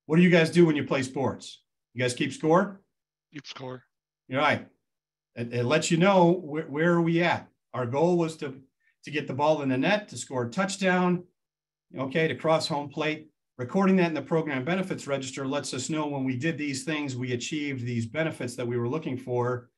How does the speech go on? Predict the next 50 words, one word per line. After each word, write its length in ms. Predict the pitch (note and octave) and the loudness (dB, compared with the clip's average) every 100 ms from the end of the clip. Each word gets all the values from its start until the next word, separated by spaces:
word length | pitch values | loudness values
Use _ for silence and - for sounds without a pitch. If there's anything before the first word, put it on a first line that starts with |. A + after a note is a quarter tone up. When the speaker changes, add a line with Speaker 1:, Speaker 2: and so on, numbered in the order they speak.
| _ _ _ | _ _ _
Speaker 1:
It 140 | C3+ B2 | -8 -2
helps 300 | C3+ C3+ C3 | -2 -2 -6
us 160 | B2+ C3+ | -6 -6
with 160 | B2 | -6
our 100 | A#2+ | -4
process 480 | A#2 C3 B2 B2 A2+ | -2 -2 -2 -4 -6
improvement 480 | A2+ F3 F#3 G3+ G3+ | -2 4 4 4 -2
so 140 | B2+ | -4
we 80 | B2 | -6
can, 340 | A#2 A2+ A2+ - _ _ _ _ | 0 -2 -2 -8 _ _ _ _
uh, 320 | A#2+ A#2 A2+ | 0 2 2
deliver 440 | A2+ C3+ C3 C3 B2+ | 0 -2 -2 -2 0
those 260 | B2+ A#2 | 0 0
same 280 | D#3 D#3 D3+ | 0 0 0
benefits 580 | D3 D3+ D#3 D#3 C3+ - | -2 -4 -4 -6 -6 -4
maybe 220 | C3+ C3+ | -4 -2
more 260 | B2 C3+ B2+ | -2 0 -2
efficiently 500 | A#2 D3 - C3+ C3+ | -2 -4 -6 -4 -2
and 100 | B2 | -2
more 160 | C3 | -2
effectively 480 | A#2 D3+ C#3+ C3+ C3+ | -2 -4 -4 -6 -6
than 220 | C3 C3 | -4 -2
last 240 | C3+ C3+ - | -2 -2 -4
time, 360 | C#3+ C3+ B2+ - _ - | -4 -2 -4 -8 _ -2
or 200 | D#3 E3 | 4 6
inform 380 | D#3+ G#3 B3 G#3+ | 4 4 6 6
our 120 | E3+ | 4
decision 340 | D#3+ E3+ D#3+ | 2 0 0
maker 240 | D3+ D3 D3 | -2 -4 -6
next 200 | D3+ - | -6 -4
time, 360 | C#3+ C#3 - - _ - | -2 -2 -4 -14 _ 4
"Hey, 280 | F#3+ F3 F3 | 6 8 6
it 140 | G3+ | 4
took 260 | G#3 F#3+ B2+ | 4 0 0
this 280 | B2+ G3+ F#3 | 0 0 2
amount 240 | E3+ C#3+ | 2 2
of 60 | C3+ | 0
resources 520 | E3 D#3+ C3+ A#2+ A#2 | 0 -2 -4 -6 -6
to 80 | B2 | -4
get 180 | C3 C3 | -2 0
those 200 | C3 A2+ | -2 0
benefits. 580 | C3+ C#3 B2+ A#2+ A#2 | 0 0 0 -2 -2
Did 140 | - A#2 | -4 -2
that 180 | F3+ F3+ | 0 0
really 200 | D#3+ C#3 | 0 0
move 240 | D3+ D#3+ | 0 0
the 80 | B2+ | 0
needle 300 | C3 D3+ C3+ | 0 -2 -2
on 180 | B2 A#2+ | -2 -2
us? 340 | A#2 - | -2 -6